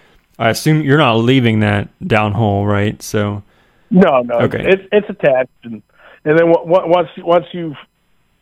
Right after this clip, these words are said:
Speaker 2: once you've, um, once you've reached balance and everything, you've got no flow back or anything like that. We will, act-, when we're displacing it, we may actually cut the, uh, displacement back by, like, a barrel. So ba-, so we'll, we'll under displace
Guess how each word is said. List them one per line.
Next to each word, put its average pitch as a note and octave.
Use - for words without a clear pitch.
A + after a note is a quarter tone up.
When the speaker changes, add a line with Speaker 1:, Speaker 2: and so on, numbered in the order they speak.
Speaker 2:
once E3+
you've, D#3+
um, C3
once E3
you've D#3
reached D3+
balance C#3+
and D3+
everything, C#3
you've C3
got C#3
no C#3
flow C#3
back C3+
or C3+
anything C3
like C3
that. C3+
We C3+
will, C3+
act-, B2+
when D3
we're D#3
displacing C#3+
it, C3
we C#3
may C#3
actually C3
cut -
the, C3+
uh, A#2+
displacement B2
back B2
by, B2
like, A#2
a G#2
barrel. B2
So G#2+
ba-, C3
so A#2
we'll, C3
we'll C3
under E3
displace C#3